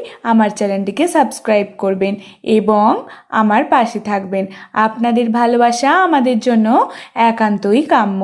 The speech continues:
আপনার নাম যদি এস দিয়ে শুরু হয়, তাহলে উনিশে জুন দিনটি আপনার জন্য একেবারেই স্পেশাল,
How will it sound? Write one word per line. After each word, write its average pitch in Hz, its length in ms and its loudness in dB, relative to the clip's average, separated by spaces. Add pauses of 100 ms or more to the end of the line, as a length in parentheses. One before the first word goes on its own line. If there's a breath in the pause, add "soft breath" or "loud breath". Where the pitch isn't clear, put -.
(1400 soft breath)
আপনার 214 540 0
নাম 226 240 4 (100)
যদি 285 340 4 (260)
এস 285 200 4 (100)
দিয়ে 339 220 6
শুরু 269 340 0
হয়, 240 380 2 (500 loud breath)
তাহলে 214 500 2 (440 loud breath)
উনিশে 262 520 2
জুন 240 220 2 (100)
দিনটি 233 460 2 (300)
আপনার 247 380 0
জন্য 226 260 2 (300)
একেবারেই 226 600 0
স্পেশাল, 202 560 0